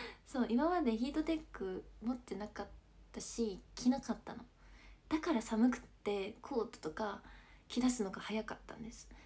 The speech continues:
でも、なんか、そういう裏技を知ってから、<laughs> そうそうそう。大丈夫になった。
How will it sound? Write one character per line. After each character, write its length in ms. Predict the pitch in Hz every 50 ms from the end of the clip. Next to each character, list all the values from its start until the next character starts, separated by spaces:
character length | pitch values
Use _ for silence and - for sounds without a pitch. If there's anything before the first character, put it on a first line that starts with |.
| - -
で 80 | 277
も、 280 | 269 269 277 269 240 - - - - - - - - - - - - - - - - - - - -
な 100 | 226 226
ん 60 | 220
か、 180 | 226 208 - - - - - - - - - - - - - - - - - - - - - - - - - - -
そ 160 | - - 254
う 60 | 262
い 120 | 247 254 269
う 120 | 262 254
裏 260 | - 240 233 247 262 277
技 300 | 269 269 262 269 277 277
を 60 | 285
知 160 | 277 - -
っ 40 | 247
て 160 | - - 302
か 120 | 294 - 220
ら、 340 | 214 214 214 208 202 196 - - - - - - -
<laughs> 400 | - - - - - - - -
そ 140 | - -
う 20 | - - - - - - - -
そ 60 | -
う 20 |
そ 60 | - - - - -
う。 20 | - - - - - - - - - - - - - - - 156 - - - - - - - -
大 160 | 247 233 226
丈 120 | 233 247 226
夫 80 | 220
に 60 | 214 208
な 40 | 220
っ 20 | 247 -
た。 80 | -